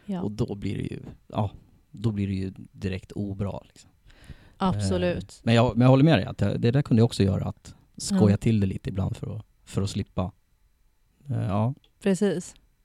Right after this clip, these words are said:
Speaker 1: Och det var ju, återigen, för mig var det lite, ja, men runt där tretton, fjorton, den åldern.
Speaker 2: Mm.
Speaker 1: Men precis som du säger, det gick ju upp för mig ganska fort sen att nej, det här är ju inte en taktik som är så bra
Speaker 2: Nej.
Speaker 1: egentligen.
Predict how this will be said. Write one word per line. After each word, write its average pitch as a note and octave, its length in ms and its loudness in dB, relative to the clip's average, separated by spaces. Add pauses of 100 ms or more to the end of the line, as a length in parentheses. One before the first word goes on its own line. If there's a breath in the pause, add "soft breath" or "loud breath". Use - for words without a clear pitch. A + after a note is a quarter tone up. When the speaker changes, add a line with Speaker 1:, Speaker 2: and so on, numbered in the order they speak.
(160)
Speaker 1:
Och G3+ 120 2
det G#3+ 100 6
var G3+ 220 6
ju, F3 380 2
återigen, F#3+ 440 2
för G3+ 140 0
mig G#3+ 260 4
var D#3+ 200 2
det D#3+ 80 -4
lite, D#3 300 -6
ja, A3 100 0
men C4 180 0
runt A#3 340 2
där D#3+ 140 2
tretton, D#3 880 -2
fjorton, C#3+ 600 -6
den D#3+ 220 0
åldern. C#3 400 -6 (100)
Speaker 2:
Mm. G#2 300 -4
Speaker 1:
Men F#3 140 2
precis G#3 320 4
som F3+ 160 2
du E3+ 80 0
säger, E3+ 320 0
det E3 80 -6
gick E3+ 240 -6
ju - 60 -4 (100)
upp G#3 240 -2
för D#3 280 -4
mig D3 140 -8
ganska D#3 360 -6
fort - 420 -6
sen - 260 -6
att - 140 -14
nej, D3+ 200 -2
det D#3+ 60 -4
här D3+ 240 -2
är - 40 -12
ju - 40 -12
inte - 220 -12
en - 140 -12 (420)
taktik - 480 -10
som D3+ 160 -10
är - 60 -12
så - 160 -16 (100)
bra - 380 -14
Speaker 2:
Nej. C#3 100 -10 (140)
Speaker 1:
egentligen. - 360 -14